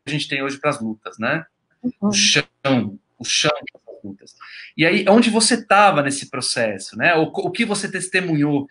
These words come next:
Speaker 1: Porque eu acho que parte dessa, dessa sua narrativa, que os velhos pedem pra você contar, vem desse corpo que tava, né? Tava na luta, né?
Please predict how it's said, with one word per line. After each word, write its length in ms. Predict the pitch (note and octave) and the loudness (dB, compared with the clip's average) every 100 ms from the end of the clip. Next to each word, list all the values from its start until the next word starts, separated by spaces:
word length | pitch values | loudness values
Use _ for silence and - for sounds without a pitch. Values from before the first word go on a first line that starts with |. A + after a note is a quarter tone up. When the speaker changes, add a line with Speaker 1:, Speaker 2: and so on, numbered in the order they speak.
| - - | -14 -14
Speaker 1:
Porque 180 | - - | -10 0
eu 40 | - | 0
acho 100 | C#4+ | 0
que 80 | |
parte 500 | E3 - G3+ A#3 A3+ | -2 4 6 4 0
dessa, 760 | D3+ D3 C#3+ C#3+ B2+ A2+ G#2 - | 0 0 2 0 2 2 -2 -6
dessa 200 | C3 C#3 | -8 -8
sua 180 | C3 C#3+ | -6 -4
narrativa, 800 | C#3 B2 A#2+ - D3 G3+ C#3 A#2+ - - _ | -4 -4 -6 -8 -6 -4 -4 -6 -8 -20 _
que 80 | C3 | -8
os 120 | A2+ | 2
velhos 320 | C3 C#3+ C#3 | 4 6 4
pedem 340 | - C#3 C3+ | 2 2 2
pra 140 | A#2+ B2 | -2 -4
você 260 | A#2+ - | -6 -8
contar, 480 | C3+ B2+ A#2 D3 D#3+ - - | -8 -10 -2 -2 -2 -8 -16
vem 340 | B2+ D#3+ F#3+ | 0 2 2
desse 360 | G3 F#3 F#3+ - | 2 0 0 -2
corpo 340 | F3 E3+ E3+ | 0 0 0
que 120 | - - | -8 -2
tava, 440 | F#3 G#3+ F3 A#2+ | 4 6 4 0
né? 240 | A#2 D#3 - - | -4 -6 -6 2
Tava 400 | - - E3 C3 | 4 4 2 -2
na 100 | A#2 | -2
luta, 400 | A2 G#2+ A#3+ B3 | -4 -6 0 2
né? 320 | A3+ A#3+ | 4 2